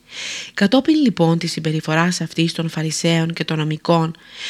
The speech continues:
προς ποιον να παρομοιάσω τους ανθρώπους της γενεάς αυτής; Και προς ποιον είναι όμοιοι; Τριάντα δύο. Είναι όμοιοι προς παιδιά άτακτα και οκνηρά,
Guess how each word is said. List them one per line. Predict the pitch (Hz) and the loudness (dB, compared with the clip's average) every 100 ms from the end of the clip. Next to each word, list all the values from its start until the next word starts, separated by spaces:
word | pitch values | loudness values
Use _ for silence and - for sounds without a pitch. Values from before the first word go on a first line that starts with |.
| - | -12
προς | - 196 185 | 2 2 4
ποιον | - 285 | 4 6
να | 285 | 6
παρομοιάσω | 214 180 160 160 160 160 - - | 4 2 2 4 4 2 -2 -8
τους | 160 - | -8 -6
ανθρώπους | 151 147 165 147 - | -6 -2 0 0 -4
της | 151 151 | -8 -6
γενεάς | 156 156 151 151 - | -4 -2 0 -2 -6
αυτής; | 160 - 156 156 - _ _ _ _ _ _ - - - | -10 -8 -8 -8 -14 _ _ _ _ _ _ -12 -12 -6
Και | - | 0
προς | 180 190 180 | 4 4 4
ποιον | - 269 196 | 6 8 8
είναι | 160 156 | 6 4
όμοιοι; | 156 151 156 160 156 - _ _ _ _ _ _ - _ | 2 0 -2 -6 -8 -14 _ _ _ _ _ _ -20 _
Τριάντα | - 156 151 156 | -4 -4 -2 -2
δύο. | 156 156 156 - _ _ _ _ _ - - - - | 0 -2 -6 -14 _ _ _ _ _ -12 -12 -12 2
Είναι | 240 277 | 6 8
όμοιοι | 269 254 202 160 | 8 8 6 2
προς | 156 165 - | 2 0 2
παιδιά | 165 165 185 190 | 0 2 2 4
άτακτα | 190 214 208 160 - 160 | 2 2 0 -6 -4 -4
και | - | -2
οκνηρά, | 156 - 156 175 175 165 | -4 -2 0 2 2 0